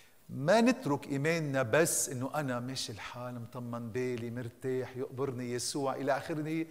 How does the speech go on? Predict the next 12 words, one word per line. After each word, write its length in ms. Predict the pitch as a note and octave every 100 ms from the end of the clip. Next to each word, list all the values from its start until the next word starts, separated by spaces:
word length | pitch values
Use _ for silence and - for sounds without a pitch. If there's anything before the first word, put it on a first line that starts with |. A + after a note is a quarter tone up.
| - -
وبس. 560 | B2 D3+ A#2+ - - - - - -
الإيمان 760 | B2 A2+ B2 B2 D3+ E3 G3 A3+ - - - -
منشاركه، 920 | C3 C3+ - - F3 D#3+ G#2+ - F#2+ - - - - - -
ولو 500 | C3+ E3 A#3+ C#4+ G3+
كان 360 | G#3 A#3 A3 F3+ C#3
الله 580 | C#3 C#3 E3 G#3 F3 C3+
وحده 800 | C#3 B3 - - A#2 B2+ C3+ E3+ - - - - - - -
بيعطينا 460 | A#2 G#2+ - A#2+
نعمة 340 | A#2 A#2 G#2 G#2
الإيمان، 460 | A2+ G2+ A2 A2 G#2 G#2+ - - - - - - - -
نحن 220 | - E3
منشارك 680 | E3 E3+ A3 B3 G3 A#2 -